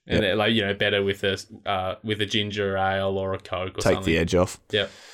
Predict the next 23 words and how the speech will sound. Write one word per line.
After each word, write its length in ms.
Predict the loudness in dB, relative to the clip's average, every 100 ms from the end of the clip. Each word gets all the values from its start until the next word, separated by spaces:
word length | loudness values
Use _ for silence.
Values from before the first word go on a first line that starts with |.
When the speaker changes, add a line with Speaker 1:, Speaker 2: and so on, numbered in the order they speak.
| -20 -14
Speaker 2:
Or 240 | 0 4 4
sip 240 | 4 2
it 140 | 2 0
Speaker 1:
Sip 240 | -6 -6
it. 80 | -6
Speaker 2:
for 180 | -4 -4
the 80 | 0
high 160 | 0
Speaker 1:
That's 100 | 0
Speaker 2:
quality. 240 | 2 2 2
Speaker 1:
the 60 | 0
yummy 260 | 0 0
stuff. 340 | -2 -8 -8 -10
Speaker 2:
That's 160 | -8 -4
the 100 | -2
yummy 200 | -2 -2
Speaker 1:
Yum, 140 | -2
yum. 120 | -2
Speaker 2:
stuff. 300 | -2 -4 -10 -10
Yum, 160 | -6
yum, 180 | -4 -4
yum. 140 | -4 -2
Speaker 1:
Yeah. 240 | -2 -2